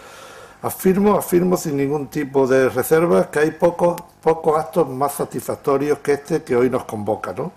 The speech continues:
La entrega de las resoluciones del programa Emplea treinta plus a los ayuntamientos onubenses que se han adherido al mismo. Para el Gobierno de la Junta de Andalucía, este acto supone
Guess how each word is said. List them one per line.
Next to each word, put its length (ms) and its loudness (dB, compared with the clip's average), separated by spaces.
La 160 0
entrega 600 2
de 140 4
las 220 2
resoluciones 580 -2
del 140 2
programa 760 0
Emplea 680 0
treinta 680 -2
plus 300 -2
a 440 0
los 240 2
ayuntamientos 880 -2
onubenses 680 2
que 120 -2
se 180 -2
han 140 -2
adherido 540 0
al 80 0
mismo. 360 -2
Para 180 2
el 80 -2
Gobierno 340 4
de 80 4
la 120 4
Junta 260 4
de 60 6
Andalucía, 560 2
este 260 2
acto 300 0
supone 640 2